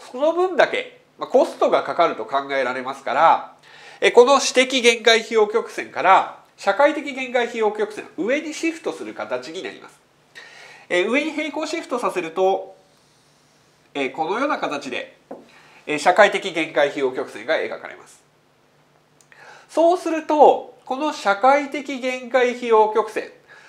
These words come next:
と需要曲線との交点というのが、え、最適生産量と考えられますから、え、こちら、え、こちらが、このキューダッシュのところですね。これが最適な生産量になります。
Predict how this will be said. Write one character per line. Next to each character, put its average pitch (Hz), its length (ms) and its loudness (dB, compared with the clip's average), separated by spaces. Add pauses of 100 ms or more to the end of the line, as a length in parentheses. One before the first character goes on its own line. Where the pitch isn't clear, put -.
(120)
と 320 160 6
需 202 140 0
要 262 260 8
曲 302 200 -4
線 190 280 -10
と 151 80 -8
の 120 100 -10
交 202 260 2
点 131 220 -6
と 131 80 -6
い 127 100 -8
う 123 60 -10
の 120 100 -10
が、 208 440 6 (240)
え、 127 160 -8
最 196 300 0
適 196 200 -12
生 175 220 -4
産 160 220 -8
量 117 120 -10
と 110 120 -14
考 120 160 -14 (120)
え 120 100 -8
ら 117 120 -8
れ 120 80 -12
ま 120 100 -10
す - 80 -18
か 110 80 -8
ら、 147 400 2 (1800)
え、 - 140 -4
こ - 140 2
ち 294 100 -2
ら、 262 240 2 (680)
え、 190 100 2
こ 254 160 8
ち 320 140 0
ら 320 100 6
が、 311 400 2 (300)
こ 208 80 -4
の 190 80 -6
キ 269 100 -4
ュ 269 40 0
ー - 20 2
ダ 277 80 6
ッ - 20 2
シ 254 100 -8
ュ 147 40 -4
の 104 80 -12
と 95 60 -12
こ 98 60 -10
ろ 90 60 -8
で 85 60 -12
す - 60 -14
ね。 202 320 -4
こ 277 100 -2
れ 330 80 2
が 320 80 4
最 269 260 4
適 262 180 -6
な 247 140 -2
生 240 220 2
産 208 240 -2
量 135 100 -4
に 160 100 -10
な 147 80 -10
り 98 80 -14
ま - 80 -18
す。 - 160 -20